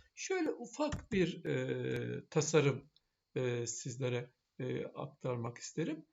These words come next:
Şöyle düşünün, düz bir tablo var. İşte satışlara ilişkin binlerce satır veri. Buradan istediğimiz şeyi satıra, istediğimiz sütunu, tabii burada sütun olarak marka da olur, ürün cinsi de olur, her şey olur ama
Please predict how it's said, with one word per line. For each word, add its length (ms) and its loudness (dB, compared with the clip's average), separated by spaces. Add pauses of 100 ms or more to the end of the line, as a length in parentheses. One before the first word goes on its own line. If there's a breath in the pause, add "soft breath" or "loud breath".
(360 loud breath)
Şöyle 300 2
düşünün, 500 0 (220)
düz 380 6
bir 280 6
tablo 500 8
var. 340 6 (160)
İşte 280 -2
satışlara 560 2
ilişkin 560 0 (240 loud breath)
binlerce 360 4
satır 460 -4
veri. 340 0 (280 loud breath)
Buradan 340 0
istediğimiz 840 2
şeyi 180 6
satıra, 520 2
istediğimiz 640 0
sütunu, 540 -4
tabii 340 0
burada 360 2 (240 loud breath)
sütun 320 0
olarak 540 8 (200)
marka 540 6
da 60 4
olur, 380 2
ürün 300 4
cinsi 320 0
de 60 2
olur, 120 4
her 220 6
şey 200 0
olur 120 2
ama 300 2